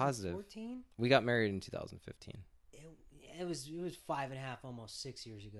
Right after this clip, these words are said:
Speaker 1: then.
Speaker 2: I know when I got married, Jeremy.
Speaker 1: Okay, but when
Speaker 2: <laughs> Five and a
Speaker 1: when did you
Speaker 2: half. Five and a half.
Speaker 1: Fi-, okay, five and a half years ago.
Speaker 2: That's fair enough.
Speaker 1: Okay,
Speaker 2: <laughs>
Speaker 1: so,
Speaker 2: It's close
Speaker 1: so,
Speaker 2: enough.
Speaker 1: so the last five and a half years, spent ten years diving down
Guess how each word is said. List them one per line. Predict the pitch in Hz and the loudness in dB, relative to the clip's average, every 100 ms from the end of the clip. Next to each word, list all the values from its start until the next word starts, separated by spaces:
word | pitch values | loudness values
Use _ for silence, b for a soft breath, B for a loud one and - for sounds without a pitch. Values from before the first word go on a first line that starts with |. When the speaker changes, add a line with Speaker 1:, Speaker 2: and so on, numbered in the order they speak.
| 101 | -10
Speaker 1:
then. | 101 98 - b b | -10 -12 -16 b b
Speaker 2:
I | 101 | 2
know | 107 117 | 6 8
when | 117 101 | 8 6
I | 92 | 4
got | 90 85 | 4 2
married, | 90 85 73 | 2 0 -2
Jeremy. | - - | -4 -2
Speaker 1:
Okay, | 185 | 0
but | 160 160 | 0 4
when | 170 165 143 143 | 6 10 10 8
Speaker 2:
<laughs> | |
Five | 127 147 147 156 | 6 12 12 12
and | |
a | 147 | 12
Speaker 1:
when | |
did | |
you | 139 | 12
Speaker 2:
half. | 110 - | 10 8
Five | - 107 101 | 4 8 8
and | 92 | 8
a | |
half. | 87 80 - | 2 0 0
Speaker 1:
Fi-, | 170 170 | 0 0
okay, | 156 | 0
five | 151 180 | 0 0
and | 185 | 0
a | 175 | -2
half | 175 160 | -4 -4
years | 151 131 | -4 -6
ago. | 113 101 | -10 -6
Speaker 2:
That's | - 107 - | 2 2 4
fair | 107 | 4
enough. | 95 80 | 4 2
Speaker 1:
Okay, | 78 160 139 - | -2 -4 -4 -6
Speaker 2:
<laughs> | 110 101 | -6 -4
Speaker 1:
so, | - 190 175 151 - | -4 -2 0 -2 -6
Speaker 2:
It's | - | -8
close | - 113 180 170 | -2 2 2 2
Speaker 1:
so, | |
Speaker 2:
enough. | 165 - | -2 -2
Speaker 1:
so | - 165 - - 156 | -2 -4 -4 -6 -4
the | 165 | -4
last | 160 180 190 - - - | -2 -2 -4 -8 -10 -4
five | 175 175 170 | -2 0 -2
and | |
a | 165 | -6
half | 151 151 - | -4 -4 -4
years, | 117 107 - 170 | -8 -8 -4 -4
spent | - - 175 151 - - - - | -4 -6 -2 -2 -4 -10 -8 -6
ten | - 214 214 208 | -4 -2 0 0
years | 202 190 180 - - - 135 | 0 0 0 -4 -12 -12 -8
diving | 151 160 180 185 190 | -2 0 0 -4 -4
down | 185 185 185 | -2 -4 -6